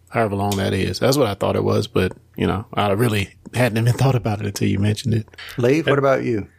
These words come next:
Speaker 3: the version of this episode that I have is the one from B B C,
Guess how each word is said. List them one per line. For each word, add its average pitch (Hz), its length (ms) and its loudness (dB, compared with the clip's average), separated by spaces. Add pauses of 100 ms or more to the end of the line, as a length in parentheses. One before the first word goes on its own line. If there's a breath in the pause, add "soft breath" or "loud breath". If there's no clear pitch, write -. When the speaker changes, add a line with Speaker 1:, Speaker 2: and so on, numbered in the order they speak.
Speaker 3:
the 135 420 0
version 160 480 2
of 117 340 0
this 127 220 2
episode 120 500 2
that 110 120 0
I 113 140 4
have 107 340 2
is 107 280 0
the - 80 0
one 107 260 2
from 98 460 0
B 104 120 0
B 92 140 -6
C, 85 380 -4